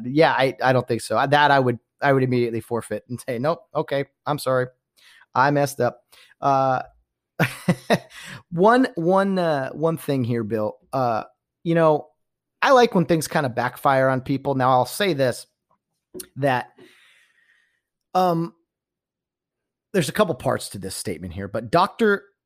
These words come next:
Dina Grayson, she's a Trump hater. She's, she's on networks always talking about, you know, unsafe this, unsafe that. But she was quoted as saying, "An un-, uh, basically an unimpeached, impeached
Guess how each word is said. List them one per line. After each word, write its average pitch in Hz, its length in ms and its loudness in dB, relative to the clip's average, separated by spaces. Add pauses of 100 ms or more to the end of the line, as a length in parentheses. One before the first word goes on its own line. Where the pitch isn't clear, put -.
(480)
Dina 180 320 0
Grayson, 123 640 -4
she's 240 200 -2
a 220 80 2
Trump 123 260 -4
hater. 120 360 -4
She's, 165 280 -6
she's 160 220 -4
on 147 360 -2
networks 131 500 -4
always 127 200 -2
talking 131 380 -2
about, 120 340 -2
you 120 80 -6
know, 110 320 -8 (540)
unsafe 131 460 0
this, 123 240 0
unsafe 127 440 -2
that. 123 200 2
But 123 120 -2
she - 140 -2
was 339 180 2
quoted 127 380 2
as 113 100 -4
saying, 120 400 -4
"An 123 100 -4
un-, 180 220 -2
uh, 123 120 -4
basically 139 480 -2
an - 80 -6
unimpeached, 165 540 -4 (500)
impeached 220 640 2